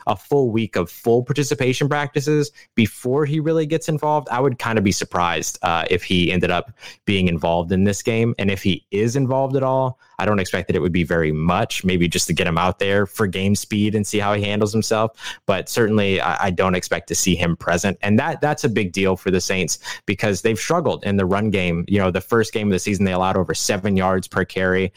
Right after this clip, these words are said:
Against the Rams, they allowed over a hundred yards, but only three point eight yards per carry. So it wasn't as much, uh, of an issue consistently throughout. But also, the course of that game changed really, really quickly for everyone involved.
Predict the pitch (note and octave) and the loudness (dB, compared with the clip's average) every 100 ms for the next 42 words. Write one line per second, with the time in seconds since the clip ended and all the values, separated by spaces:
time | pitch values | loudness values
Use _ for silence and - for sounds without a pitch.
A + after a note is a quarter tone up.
0 | - - G#2 C3+ - A2+ A#2 A#2+ A#2 A#2 | -14 -6 -2 0 0 0 2 0 0 0
1 | A#2 C3+ D3 B2 A#2 A2 A2+ G#2+ G#2 G#2 | 0 0 0 0 0 0 0 2 2 0
2 | G2 F3+ E3 C3 A2+ A2+ G2+ F2 G2 G2 | 0 0 0 0 0 0 0 2 2 2
3 | - G2 F#2+ F#2+ F#2+ G2 F2 A2 G#2 F#2 | 0 -2 2 2 2 0 2 0 2 0
4 | E2 E2 F2 F#2+ G#2+ - - - - - | 0 0 2 2 2 -2 -6 -8 -20 -6
5 | G#2+ G#2 G#2+ G#2 G#2 G#2 - G#2 G2+ G2 | -2 0 2 2 0 0 0 0 2 0
6 | - - F2+ - - - C3 B2 C#3+ C#3 | -2 -2 0 0 0 -2 -2 0 0 0
7 | A#2+ A2+ A#2+ A#2+ A2 G2+ - - A2 - | 0 0 0 0 -2 -2 -6 -6 -4 0
8 | D3 - G2+ G#2 F#2 G2 F#2+ F#2 - F#2 | 0 0 0 -2 -2 0 2 0 0 0
9 | F2 - E2+ F#2 F2 E2+ E2 D#2+ D#2+ - | 0 0 0 0 0 0 2 2 0 0
10 | F2 F2 D#2+ - D#2+ - G#2+ F2+ F2 E2 | -2 0 -2 0 -2 0 0 2 2 2
11 | D#2+ D#2 E2 D#2+ D#2+ - | 0 -2 0 2 0 -4